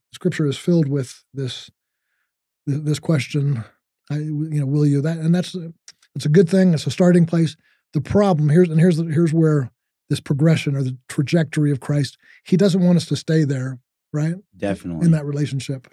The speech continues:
Speaker 2: Yeah, completely. I think, uh, you know, you're, you're right. We, we can't ignore the needs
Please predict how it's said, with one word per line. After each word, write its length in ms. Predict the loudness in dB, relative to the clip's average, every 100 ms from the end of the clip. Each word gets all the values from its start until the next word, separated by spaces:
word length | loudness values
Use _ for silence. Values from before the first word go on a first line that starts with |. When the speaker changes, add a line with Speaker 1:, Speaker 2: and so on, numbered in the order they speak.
| -6
Speaker 2:
Yeah, 160 | -6 -6
completely. 480 | -6 -4 -4 -4
I 60 | -8
think, 400 | -6 -6 -6 -10 _ _ _ _ _ -8
uh, 140 | -8 -2
you 120 | -2
know, 320 | -2 -4 -12 _ _ _
you're, 360 | -8 -8 -6 -8
you're 240 | -6 -6
right. 320 | -4 -4 -6 -6
We, 240 | -6 -6
we 180 | -8 -10
can't 420 | -6 -4 -4 -6
ignore 420 | -10 -8 -6 -4 -4
the 120 | -4
needs 640 | -4 -4 -6 -8 -12 -18